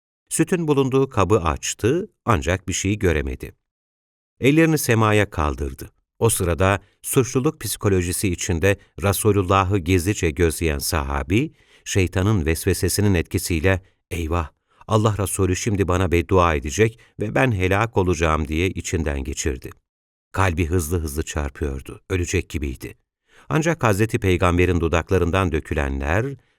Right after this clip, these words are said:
şu dua cümleleriydi: "Allah'ım, beni doyuranı sen doyur, beni susuz bırakmayanın susuzluğunu sen gider." Kendini suçlu hisseden sahabi bu duayı duyar duymaz sevinçten ne yapacağını bilemedi.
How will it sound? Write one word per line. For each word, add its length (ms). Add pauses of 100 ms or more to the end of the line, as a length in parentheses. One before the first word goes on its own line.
şu 440
dua 460
cümleleriydi: 680 (640)
"Allah'ım, 580 (600)
beni 300
doyuranı 480
sen 400
doyur, 380 (420)
beni 260
susuz 480
bırakmayanın 600
susuzluğunu 760
sen 340
gider." 460 (760)
Kendini 360
suçlu 380
hisseden 480
sahabi 800 (240)
bu 140
duayı 500
duyar 360
duymaz 500 (160)
sevinçten 720
ne 40
yapacağını 580
bilemedi. 480